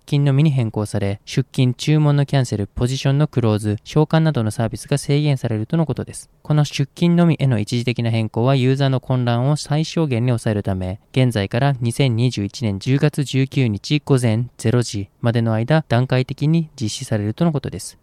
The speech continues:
なお、インターミディエイトベリフィケーションを完了すれば、バイナンスのプロダクトやサービスへの完全なアクセスを再開することができるとのことです。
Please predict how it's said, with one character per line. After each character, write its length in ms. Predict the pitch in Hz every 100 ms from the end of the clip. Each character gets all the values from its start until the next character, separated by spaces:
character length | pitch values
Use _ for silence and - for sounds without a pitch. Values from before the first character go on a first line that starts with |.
| 160
な 160 | 147
お、 80 | 120
イ 100 | 135
ン 60 | 151
タ 140 | 165
ー 40 | 160
ミ 80 |
デ 60 | 160
ィ 40 |
エ 20 | 156
イ 20 |
ト 80 | 151
ベ 80 | 147
リ 80 |
フ 60 | 139
ィ 20 |
ケ 140 | - 139
ー 20 |
シ 140 | -
ョ 20 |
ン 80 | 110
を 100 | 147
完 240 | - 143 143
了 100 | 139
す 120 | -
れ 120 | 165
ば、 200 | 151 101 -
バ 140 | 139
イ 40 | 131
ナ 100 | 110
ン 20 |
ス 100 | -
の 100 | 151
プ 100 | 123
ロ 60 |
ダ 120 | 113 104
ク 80 |
ト 80 | -
や 100 | 131
サ 200 | - 143
ー 20 |
ビ 100 | 110
ス 120 | 104 139
へ 40 |
の 160 | 127 -
完 240 | 131 127
全 160 | 131 127
な 80 |
ア 60 | 123
ク 100 | -
セ 80 | 113
ス 100 | 139
を 60 |
再 220 | 139 120 113
開 160 | 107
す 100 | 101
る 80 | 110
こ 80 | 107
と 100 | 120
が 120 | 147
で 80 | 127
き 80 | 113
る 80 |
と 100 | 120
の 60 | 180
こ 100 | 151
と 100 | -
で 100 | -
す。 200 | - -